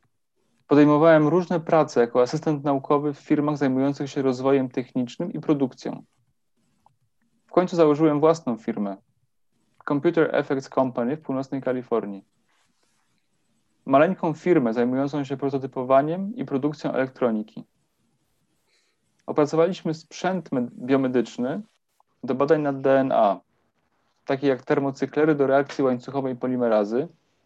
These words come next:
P C R, i transformatory typu flyback w zasilaczach do elektroferezy żelowej. Wszystko to jest teraz standardowym wyposażeniem,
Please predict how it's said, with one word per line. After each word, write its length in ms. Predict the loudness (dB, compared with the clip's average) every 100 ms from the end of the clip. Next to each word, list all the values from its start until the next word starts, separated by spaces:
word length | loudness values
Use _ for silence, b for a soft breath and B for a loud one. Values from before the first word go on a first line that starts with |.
| -10
P 100 | -8
C 200 | -4 -2
R, 220 | -2 -4 _ _ _ _ _ _ _ _
i 80 | -10
transformatory 720 | -2 0 2 0 2 4 4
typu 260 | 4 -2 -8
flyback 600 | 0 4 4 4 -2 -2
w 60 | -6
zasilaczach 600 | -6 -2 0 0 -2 -2
do 120 | 4
elektroferezy 760 | 4 2 -6 -2 2 2 2 0
żelowej. 460 | -2 -2 -2 -6 -10 _ _ _ _ _ _ _ _ _ _ _ _ _ _ _ _ _
Wszystko 300 | -4 -2 0
to 100 | 0
jest 200 | 0 0
teraz 200 | 0 -2
standardowym 540 | 0 -2 -2 0 0 -2
wyposażeniem, 760 | -8 -8 -4 0 0 -2 -6